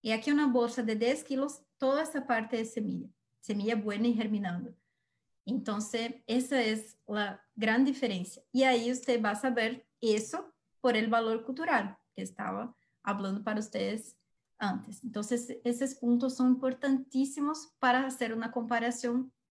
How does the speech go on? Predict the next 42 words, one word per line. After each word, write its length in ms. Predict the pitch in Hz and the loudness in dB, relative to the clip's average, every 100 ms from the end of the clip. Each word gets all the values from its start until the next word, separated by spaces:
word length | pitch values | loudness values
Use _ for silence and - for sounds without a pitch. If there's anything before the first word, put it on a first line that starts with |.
| _ - | _ 2
en 160 | 262 | 4
dos 180 | 226 220 | 4 0
semillas 460 | 285 285 262 262 - | 2 2 4 2 0
que 100 | 254 | -2
están 340 | 247 226 226 | 0 -4 -2
comprando. 640 | 247 269 285 269 208 196 - _ _ - | -2 -2 0 0 -2 -4 -12 _ _ -6
Entonces, 280 | 240 262 | 0 2
voy 120 | 254 285 | 2 2
a 40 | |
comprar 300 | 311 302 302 | 2 2 2
una 180 | 294 311 | 0 0
semilla, 540 | 320 311 254 180 175 | -2 2 2 2 -4
tengo, 260 | 202 202 214 | -6 -6 -6
tengo 260 | 196 190 208 | -4 -4 -4
que 120 | 262 | -6
saber 400 | 277 285 226 - _ _ _ _ | -4 -2 -2 -2 _ _ _ _
cuál 240 | - 208 247 | -4 0 2
es 180 | 302 311 | 0 0
el 120 | 277 | -2
valor 320 | 285 285 285 | -2 -4 -6
cultural 500 | 294 302 247 233 240 233 | -10 -4 0 0 -2 -8
y 100 | 226 | -4
cuánto 400 | 240 254 277 277 | 0 2 2 0
me 100 | 277 | 0
están 360 | 269 247 240 | 0 0 0
recomendando 840 | 254 262 262 269 247 226 220 220 | 0 -4 -2 2 2 2 -2 -4
de 120 | 214 214 | -6 -10
esa 140 | - | -14
semilla 380 | - 214 214 220 | -6 -2 -2 -2
por 140 | 202 | -6
hectárea. 480 | - - - - - _ _ _ _ | -8 -10 -10 -10 -14 _ _ _ _
Y 120 | 214 208 | -4 0
ahí 440 | 190 190 233 247 - | 0 0 -4 -6 -6
yo 200 | 220 208 | -2 0
voy 160 | 196 | 0
a 40 | 196 | -2
ver 300 | 196 214 - | -2 -4 -8
la 240 | 220 196 185 | -4 -2 -2
otra, 420 | 180 - 233 262 _ _ _ _ - | -4 -2 -2 -4 _ _ _ _ -8
eh, 400 | 202 196 214 - - | -6 -4 -6 -8 -4
y 140 | 247 | -4
comparar. 680 | - 220 240 220 170 208 | -2 -2 0 0 -2 -8